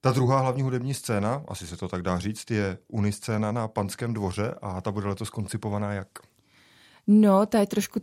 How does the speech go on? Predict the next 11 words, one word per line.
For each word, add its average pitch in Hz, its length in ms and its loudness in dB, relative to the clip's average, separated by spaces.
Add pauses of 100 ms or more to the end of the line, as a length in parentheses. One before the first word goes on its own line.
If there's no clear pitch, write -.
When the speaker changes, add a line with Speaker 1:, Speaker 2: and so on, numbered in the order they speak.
(100)
Speaker 2:
ta 233 80 4
přitvrdila. 175 800 0 (560)
<laughs> - 600 0
Ta 185 100 0
je 190 100 4
tak 208 140 2
klasicky 190 480 2
trošku 190 280 -2
tvrdší, 160 540 -2
ta 160 140 -2
muzika. 160 640 -4